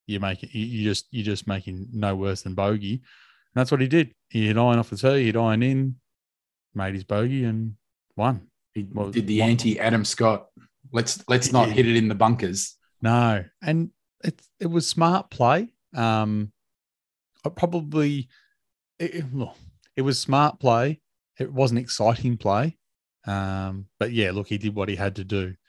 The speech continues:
Speaker 1: I think, uh, if it went to a playoff, I probably would have had him over Kitayama anyway, but Kitayama wa-, was playing very well. But, um, you know, they're the ones that Xander should be, you know, running away with and, and, and sort of doing well. But today he shot even par.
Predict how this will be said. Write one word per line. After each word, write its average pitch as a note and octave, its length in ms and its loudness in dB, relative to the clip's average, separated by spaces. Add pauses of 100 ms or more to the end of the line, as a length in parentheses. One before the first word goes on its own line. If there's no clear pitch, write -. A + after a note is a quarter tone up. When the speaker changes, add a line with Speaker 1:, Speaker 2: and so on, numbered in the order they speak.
(200)
Speaker 1:
I G2+ 40 -10
think, G#2+ 320 -2
uh, G2+ 340 0
if G#2+ 140 -8
it A2 60 -6
went G#2+ 200 -6
to G2+ 100 -6
a F#2+ 60 -6
playoff, F#2+ 380 -4
I G2+ 40 -2
probably G2+ 280 -4
would G2 160 -4
have G2 100 -10
had F#2+ 320 -6 (400)
him F#2+ 260 -6
over F2+ 300 -6
Kitayama F#2 640 -4
anyway, D3+ 300 0
but - 220 -6
Kitayama F#2 500 -6 (100)
wa-, G2 120 -2 (100)
was G#2 180 0
playing F#2+ 260 -6
very F#2 180 -2
well. A2 340 0 (480)
But, G#2 140 0
um, G2 340 -2 (100)
you C3+ 100 -2
know, F#2 140 -2
they're B2 180 4
the D#3 80 2
ones C3+ 200 2
that A#2+ 60 0
Xander G2+ 420 -2
should G2+ 240 -6
be, G2 320 -8 (720)
you C3+ 100 -4
know, F2+ 160 -4 (240)
running G#2+ 260 0
away F#2+ 280 -6
with F#2 280 -14
and, F#2+ 200 -12
and, F#2+ 320 -10
and G2 120 -10
sort G2 180 -10
of G2 100 -12
doing F#2+ 240 -6
well. F#2 160 -6
But - 140 -14
today A#2 240 -2
he G#2+ 60 -2
shot G#2+ 220 -4
even G2+ 220 -6
par. F#2+ 340 -4